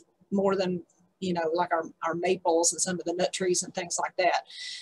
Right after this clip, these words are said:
But at home, if we're planting these in the backyard, make sure you get 'em in full sun because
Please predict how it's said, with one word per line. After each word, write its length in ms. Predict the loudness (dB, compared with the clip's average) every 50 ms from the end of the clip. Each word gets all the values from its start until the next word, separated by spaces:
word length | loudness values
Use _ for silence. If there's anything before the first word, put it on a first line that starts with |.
| -16 _ 6
But 380 | 8 10 12 12 10 10 8
at 160 | 6 4 4
home, 480 | 6 8 10 10 10 10 10 8 8 6
if 140 | 4 0 0 2
we're 120 | 0 0
planting 360 | 2 4 4 4 4 4 4
these 420 | 4 4 4 2 0 0 0 -2 -2
in 60 | -2
the 80 | 0
backyard, 480 | 2 2 2 2 2 2 4 4 4 2
make 160 | 0 0 0
sure 140 | 0 0 2
you 100 | 0 4
get 140 | 6 6 6
'em 120 | 6 4
in 100 | 4 2
full 200 | 2 2 2 2
sun 320 | 2 4 4 6 4 4 4
because 800 | 0 0 0 2 4 6 6 6 6 4 2 0 0 -2 -4